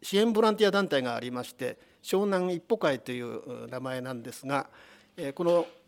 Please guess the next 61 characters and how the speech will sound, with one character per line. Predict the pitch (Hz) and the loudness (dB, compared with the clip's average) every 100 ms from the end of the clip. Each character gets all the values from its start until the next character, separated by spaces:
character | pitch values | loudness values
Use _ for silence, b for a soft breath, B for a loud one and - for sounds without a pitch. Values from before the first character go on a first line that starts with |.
| - | -8
鵠 | 170 190 | -2 0
沼 | 190 185 | 2 2
公 | - 185 | 4 4
民 | 185 175 - _ _ - | 4 2 -2 _ _ -4
館 | 147 143 | 0 4
で | 180 | 6
行 | 180 151 151 | 4 2 0
っ | 143 | 0
て | - 160 | 0 0
お | |
り | 143 | 2
ま | 147 | 0
す | 127 - | 0 -4
被 | - | -2
災 | 202 196 | 0 0
地 | - | 0
支 | 139 175 | -4 -2
援 | 202 202 | -2 0
活 | 202 185 | -2 0
動 | 156 | 0
と、 | 143 127 117 135 131 131 | 0 -2 -2 -8 -10 -2
両 | 190 | 0
者 | 180 147 | 2 0
の | |
接 | 202 196 | 0 0
点 | 170 139 | 0 0
が | 135 127 156 | 0 -2 -2
あ | |
り | 185 | 0
ま | 202 180 | 2 0
し | - | 0
て、 | 180 160 - B B B B _ | -2 -2 -4 B B B B _
え | 147 131 131 127 120 | -6 -4 -4 -4 -4
ー、 | - | 0
ち | |
ょ | 202 | 2
う | |
ど | 196 175 - _ _ - - | 2 0 -8 _ _ -20 0
湘 | 202 | 2
南 | 208 196 | 4 2
一 | |
歩 | 196 196 | 0 0
会 | 170 147 135 131 127 | 4 6 6 4 2
が | 151 151 - - | 4 2 2 -6
鵠 | 175 196 | -4 -2
沼、 | 196 190 185 - - - | 0 2 2 0 -10 -6
鵠 | 180 196 | 0 2
沼、 | 196 185 - - | 4 2 0 -2
あ、 | 160 156 139 | 2 2 2
海 | 180 | 0
岸 | 196 202 | 2 2
駅 | 170 151 | 2 2
の | 143 | -2
す | - 240 | 2 2
ぐ | 196 | 2
隣 | 180 233 226 | 2 2 4
に | 220 | 2
あ | 196 | 2
り | 196 | 2
ま | 185 | 0
す | 147 120 | 0 -4